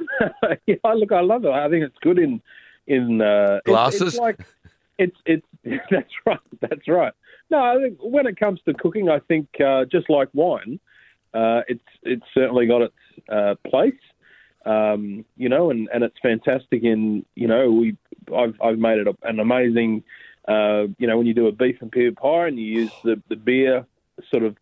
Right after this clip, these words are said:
Speaker 1: uh, as the, uh, as the liquid and reduce it down, you get all that flavour from, from the, uh, from the actual beer itself. But one of my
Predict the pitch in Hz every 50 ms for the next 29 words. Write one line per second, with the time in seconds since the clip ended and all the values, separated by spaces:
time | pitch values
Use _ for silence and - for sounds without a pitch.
0 | _ - 117 110 104 104 104 - 113 113 107 104 - _ _ - 107 104 104 101
1 | 101 101 104 101 98 98 98 - 120 113 110 - 107 110 135 143 139 - 151 135
2 | 123 110 101 95 92 92 107 131 131 131 - 110 107 113 120 117 120 123 123 127
3 | 120 113 101 98 110 110 117 120 113 110 104 - _ _ _ _ - - - _
4 | _ _ _ - - - 113 120 123 131 127 123 123 120 - - 131 120 120 117
5 | 113 113 - _ _ - 127 117 117 117 113 107 110 110 113 110 110 113 107 104
6 | - - 120 120 120 - - - 123 107 104 120 120 117 104 - - - 127 135
7 | 131 _ - 135 127 - _ _ _ _ _ - 190 240 254 208